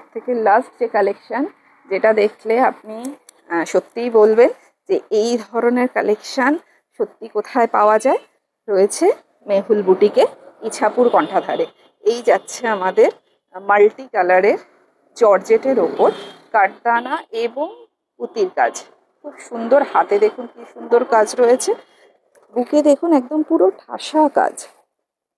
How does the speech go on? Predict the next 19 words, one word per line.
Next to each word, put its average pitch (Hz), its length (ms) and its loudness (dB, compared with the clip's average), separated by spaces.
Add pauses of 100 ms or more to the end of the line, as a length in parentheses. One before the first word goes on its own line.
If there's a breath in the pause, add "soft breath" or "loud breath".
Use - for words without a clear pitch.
এই 214 200 -4
যাচ্ছে 254 460 0 (480)
আপনার, 170 380 -4 (640)
আহ, 170 320 -8
গলার 196 380 4
ডিজাইন, 240 420 2 (400)
যার 233 260 2
মধ্যে 262 360 0
এখানে, 277 580 0 (340)
আহ, 185 420 0
যে 240 300 6 (220)
ছোট 247 160 -2
ছোট 277 200 2
বোতাম 254 420 4
রয়েছে, 294 220 4
সেই 320 120 -4
বোতামের 262 500 2
মধ্যেও 302 420 0
রয়েছে 285 380 4